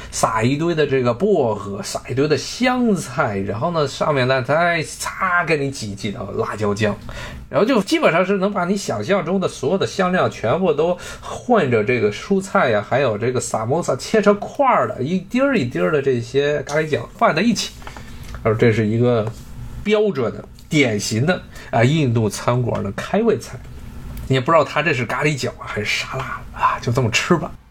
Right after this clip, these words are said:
但是阿富汗，阿富汗那边炸这个咖喱饺没有像印度这边炸的那么狠。那么但是呢，他们除了这个咖喱饺之外，阿富汗和印度，他们也非常喜欢吃的同样一个东西是什么？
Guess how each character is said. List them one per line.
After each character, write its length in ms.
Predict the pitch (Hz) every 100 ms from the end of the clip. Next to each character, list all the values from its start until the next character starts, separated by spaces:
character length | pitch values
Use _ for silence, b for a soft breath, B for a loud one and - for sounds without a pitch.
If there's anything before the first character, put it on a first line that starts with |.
| - - -
但 160 | - 143
是 60 | 143
阿 180 | 156
富 80 | 165
汗， 220 | 180 185 -
阿 100 | 147
富 120 | 190
汗 160 | 202 185
那 80 |
边 180 | 113 113 -
炸 240 | 117 110
这 220 | 117 117
个 200 | 104 98 98
咖 180 | 104
喱 100 | 110
饺 80 | 101 92
没 200 | 110 104
有 180 | 107 107
像 180 | 104 101
印 160 | 101 135
度 100 | 104
这 120 | 98
边 160 | 98 104
炸 180 | - -
的 100 | 107
那 100 | 107
么 100 | 104
狠。 240 | - - - - - - - - -
那 80 |
么 100 | 202
但 160 | 214 240
是 140 | 208
呢， 180 | 233 190 -
他 80 | 208
们 140 | 208
除 240 | - 135 233
了 140 | 269
这 160 | 220 185
个 100 | 147
咖 160 | 165
喱 80 | 175
饺 140 | 156
之 80 | 117
外， 200 | 143 131 B B B B B
阿 100 | -
富 140 | 190 214
汗 160 | 185
和 80 | 160
印 240 | 156 202 170
度， 240 | 135 117
他 140 | -
们 120 | 180 165
也 160 | 113
非 220 | 107 208
常 360 | 180 165 160 160
喜 160 | - 123
欢 120 | 110
吃 160 | 107 160
的 140 | 143
同 300 | - - 120
样 120 | 123
一 60 | 110
个 100 | 107
东 160 | 117
西 140 | 120 107
是 80 | 98
什 140 | -
么？ 200 | - 120